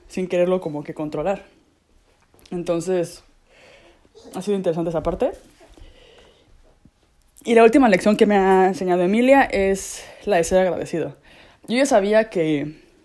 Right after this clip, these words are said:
y mucha gente te lo dice, ¿no? Como que el agradecimiento, o hay ejercicios, ¿no? De que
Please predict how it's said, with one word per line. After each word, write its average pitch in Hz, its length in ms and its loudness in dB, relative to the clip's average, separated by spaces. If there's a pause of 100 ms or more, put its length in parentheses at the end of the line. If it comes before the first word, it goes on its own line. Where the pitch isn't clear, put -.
(200)
y 175 80 -2
mucha 185 180 -2
gente 196 140 0
te 190 100 -8
lo 147 60 -4
dice, 156 200 -8
¿no? 165 120 -6
Como 156 200 -8
que 147 140 -10
el 143 80 -8
agradecimiento, 156 880 -6 (380)
o 175 80 -2
hay 190 100 6
ejercicios, 175 640 0
¿no? 160 140 0
De 165 160 -2
que - 440 -12